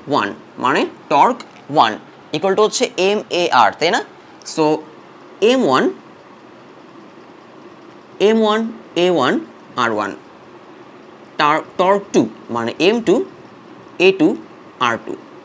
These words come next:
থ্রি, এম থ্রি, এ থ্রি, আর থ্রি, এরকম সবগুলো পয়েন্টের জন্য আমি বের করবো। এখন আমরা কিন্তু একটা formula জানি বা আগে দেখে আসছি, সেটা হচ্ছে V equal to omega R, তাই না? এটা আমরা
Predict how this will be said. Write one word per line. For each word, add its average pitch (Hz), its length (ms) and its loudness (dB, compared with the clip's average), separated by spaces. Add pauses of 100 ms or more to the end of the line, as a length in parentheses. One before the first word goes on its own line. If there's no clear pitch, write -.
(960)
থ্রি, 131 160 0 (1400)
এম 240 100 4 (100)
থ্রি, 156 120 4 (960)
এ - 20 6 (100)
থ্রি, 143 140 0 (600)
আর 120 160 2
থ্রি, 113 140 -6 (420)
এরকম 202 220 0 (100)
সবগুলো 170 360 2
পয়েন্টের 151 240 0
জন্য 143 140 -4
আমি 135 120 -2
বের 110 160 -2
করবো। 101 200 -2 (500)
এখন 165 120 0 (120)
আমরা 175 200 2
কিন্তু 196 200 -4
একটা 175 160 -8
formula 156 340 0
জানি 104 200 -2 (600)
বা 127 100 6 (180)
আগে 156 200 0
দেখে 151 240 -2
আসছি, 123 220 -4
সেটা 160 200 -2
হচ্ছে 175 220 -2 (640)
V - 20 0 (120)
equal 226 220 2
to 214 60 0 (100)
omega 160 300 2 (100)
R, 107 100 0
তাই 143 140 2
না? 370 60 2 (1200)
এটা 190 140 4
আমরা 214 120 2